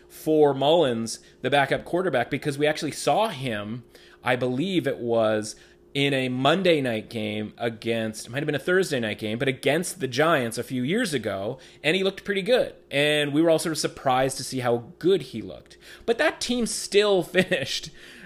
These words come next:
like, second to last in the entire league. That's how they got Nick Bosa, who, by the way, is injured this week, along with, again, ha-, the entire, basically the entire defensive line from last season is no longer playing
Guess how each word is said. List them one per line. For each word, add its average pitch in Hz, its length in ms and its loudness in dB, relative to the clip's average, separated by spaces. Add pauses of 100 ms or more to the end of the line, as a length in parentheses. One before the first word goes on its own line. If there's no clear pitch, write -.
(180)
like, 147 400 0
second 196 540 2
to 170 80 2
last 151 500 6
in 147 100 0
the 143 80 0
entire 139 340 4
league. 147 160 2
That's 135 200 2
how 151 280 2
they 147 200 4
got 123 360 0 (300)
Nick 131 340 -4
Bosa, 156 380 4
who, 170 140 6
by 165 200 10
the 190 120 6
way, 131 400 4
is 175 220 4
injured 135 540 4 (240)
this 127 240 0
week, 135 200 0
along 143 260 2
with, 147 140 0
again, 123 340 -4 (160)
ha-, 143 240 -2
the 135 160 -6
entire, 180 480 6
basically 220 360 2
the 185 100 0
entire 175 340 2
defensive 151 400 -2
line 135 160 -2
from 131 160 -6
last 120 240 -2
season 113 380 -4 (340)
is 151 200 2
no 147 200 4
longer 147 460 4
playing 110 560 -2